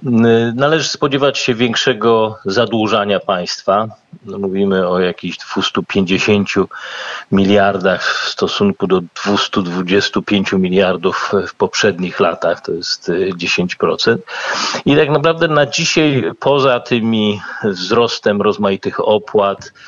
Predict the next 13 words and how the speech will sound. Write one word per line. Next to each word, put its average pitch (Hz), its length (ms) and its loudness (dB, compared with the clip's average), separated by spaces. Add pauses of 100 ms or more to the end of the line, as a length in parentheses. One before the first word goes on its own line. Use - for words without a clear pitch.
(340)
e, 98 140 4
dla 101 180 2
przedsiębiorców 104 1000 0
wzrostom 98 580 0
płacy 101 440 -2
minimalnej, 98 760 0
co - 160 -8
będzie 90 360 -10 (100)
poważnym 95 560 0
obciążeniem, 92 720 0
wzrost, 90 500 -4
e, 85 300 -2
składek - 720 -2